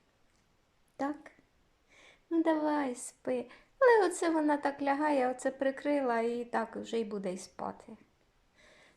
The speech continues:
Ляльки зараз позбираю, але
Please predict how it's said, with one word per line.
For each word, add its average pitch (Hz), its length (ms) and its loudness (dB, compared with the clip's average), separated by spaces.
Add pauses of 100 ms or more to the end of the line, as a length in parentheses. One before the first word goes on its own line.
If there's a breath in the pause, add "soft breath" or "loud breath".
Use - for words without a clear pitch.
(120)
Ляльки 220 440 0
зараз 208 380 -4
позбираю, 214 760 0 (240 loud breath)
але 240 540 0